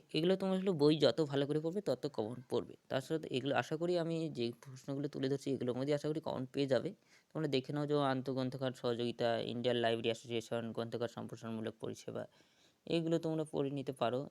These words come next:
শর্ট, আহ, সাত নম্বরের প্রশ্নের জন্য। গ্রন্থ-, গ্রন্থাগার কর্মীদের পেশাগত মূল্যবোধ, গ্রন্থাগার সম্পদে আদান প্রদান, International Fe-, Federation for Information and Documentation,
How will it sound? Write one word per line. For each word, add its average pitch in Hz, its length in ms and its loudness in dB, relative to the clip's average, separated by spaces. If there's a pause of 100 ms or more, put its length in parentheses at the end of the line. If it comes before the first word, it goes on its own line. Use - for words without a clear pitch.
শর্ট, - 300 -6
আহ, 123 240 -4 (260)
সাত 120 240 -6
নম্বরের 117 220 -2
প্রশ্নের 123 320 -6
জন্য। 143 260 -4 (680)
গ্রন্থ-, 147 800 -2
গ্রন্থাগার 127 360 2
কর্মীদের 120 340 0
পেশাগত 123 480 -2
মূল্যবোধ, 117 640 0
গ্রন্থাগার 123 400 -2
সম্পদে 120 440 -2
আদান 110 280 0
প্রদান, 110 400 -4 (480)
International 139 540 2
Fe-, 131 260 0 (420)
Federation 135 520 4
for 131 220 2
Information 123 520 -2
and 120 220 -2
Documentation, 117 840 -4